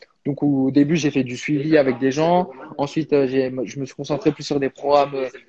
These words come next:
que j'envoyais. Et puis, euh, et cetera, ça a évolué, voilà, à gauche, à droite, de cette façon. Ensuite, euh, les, les habits, je pense que c'est la première chose que j'ai lancée, Goris Nation. Euh, Goris Nation, ça fait longtemps que je l'ai lancé. Je devais avoir, euh, vingt ans ou quelque chose comme ça.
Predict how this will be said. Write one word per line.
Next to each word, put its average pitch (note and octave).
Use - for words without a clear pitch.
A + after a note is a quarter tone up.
que D#3
j'envoyais. C#3+
Et C3+
puis, C#3
euh, C3
et C3
cetera, D3
ça E3+
a D3+
évolué, C3+
voilà, C3
à B2+
gauche, B2
à B2
droite, B2
de C3+
cette C3
façon. F#3
Ensuite, F3
euh, D3+
les, D3+
les D#3+
habits, F#3
je -
pense G#3
que -
c'est -
la C#3+
première G3
chose G3
que E3
j'ai D3+
lancée, D#3
Goris D3
Nation. F3+
Euh, C3
Goris C#3
Nation, D3+
ça D#3
fait C3
longtemps G3
que C#3
je -
l'ai C3+
lancé. C3+
Je B2
devais B2
avoir, A#2+
euh, A#2
vingt C3+
ans E3
ou C#3+
quelque C3
chose -
comme C#3
ça. D#3+